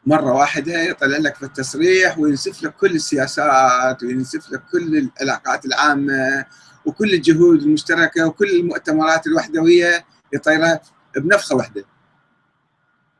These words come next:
كما فعل مؤخرًا. تصريحاته المجنونة. فاقدة للعقل يعني. طيب،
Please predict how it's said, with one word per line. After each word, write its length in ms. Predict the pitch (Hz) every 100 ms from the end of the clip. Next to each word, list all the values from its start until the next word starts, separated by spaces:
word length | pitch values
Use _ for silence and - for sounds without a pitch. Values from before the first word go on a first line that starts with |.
| _ _ _ _ _ _ _ _ _ _ _ _ _ _
كما 180 | 131 147
فعل 320 | - 202 175
مؤخرًا. 520 | 156 - - - - _ _ _ _ _ _ -
تصريحاته 560 | 113 113 - 120 -
المجنونة. 600 | 87 104 98 107 113 - - _ _ _ _ _ _ _ _ _ _ _ - _ _ _
فاقدة 340 | 113 - 92 87
للعقل 400 | 85 90 - -
يعني. 220 | - - _ _ _ _ _ _ _ _ _ _ _ _ _ _ _ _ _ _ _ _ _ _ _ _ _ _ _ _ _ _ - 139
طيب، 280 | 135 117